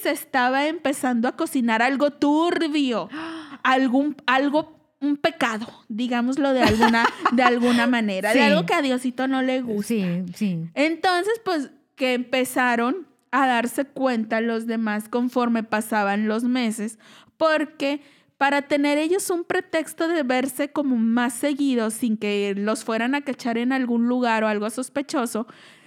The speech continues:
Speaker 1: sugirieron, mira ellos, qué listillos, que en lugar de ser la,
Speaker 2: La
Speaker 1: la
Speaker 2: convivencia.
Speaker 1: juntadita mensual, pues que sí por quincena.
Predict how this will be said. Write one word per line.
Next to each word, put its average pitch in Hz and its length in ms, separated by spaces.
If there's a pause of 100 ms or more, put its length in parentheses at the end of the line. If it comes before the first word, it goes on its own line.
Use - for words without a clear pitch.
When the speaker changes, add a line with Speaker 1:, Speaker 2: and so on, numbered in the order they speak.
(280)
Speaker 1:
sugirieron, 254 1200
mira 214 360
ellos, 208 540
qué 220 180
listillos, 214 760 (680)
que 247 240
en 247 120
lugar 240 340
de 285 120
ser 269 380
la, 262 800 (340)
Speaker 2:
La 226 80
Speaker 1:
la 220 40
Speaker 2:
convivencia. 254 440 (260)
Speaker 1:
juntadita 254 400
mensual, 302 800 (400)
pues 294 220
que 339 140
sí 277 160
por 277 420
quincena. 277 480